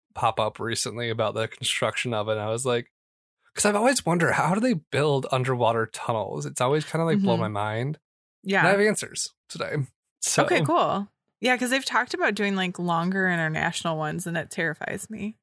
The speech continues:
Speaker 1: Yeah, like, for sure.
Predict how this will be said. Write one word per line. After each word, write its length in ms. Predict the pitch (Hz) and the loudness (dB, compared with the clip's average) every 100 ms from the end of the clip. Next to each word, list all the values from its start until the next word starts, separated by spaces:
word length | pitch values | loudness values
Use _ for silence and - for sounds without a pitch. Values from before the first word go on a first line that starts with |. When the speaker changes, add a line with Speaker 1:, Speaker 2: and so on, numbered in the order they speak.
| _ _ _ - | _ _ _ -4
Speaker 1:
Yeah, 480 | 131 143 139 120 - - | 2 4 4 0 -4 -2
like, 440 | 147 143 143 - _ _ _ _ _ _ _ _ _ - | 2 2 0 -4 _ _ _ _ _ _ _ _ _ -4
for 260 | - 226 | 2 4
sure. 540 | 208 - 101 101 - | 4 2 0 -2 -8